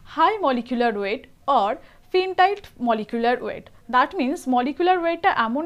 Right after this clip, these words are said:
একটা মলিকুলার ওয়েট হতে হবে, এমন একটা amount of molecular weight হতে হবে যেটা কিনা খুব একটা লো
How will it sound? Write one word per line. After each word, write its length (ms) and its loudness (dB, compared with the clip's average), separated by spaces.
একটা 180 -2
মলিকুলার 480 2
ওয়েট 260 2
হতে 180 -4
হবে, 120 -2
এমন 140 -2
একটা 220 -4
amount 260 -4
of 120 -2
molecular 460 0
weight 220 -4
হতে 180 -8
হবে 120 -4
যেটা 220 -2
কিনা 160 -4
খুব 160 0
একটা 140 0
লো 80 2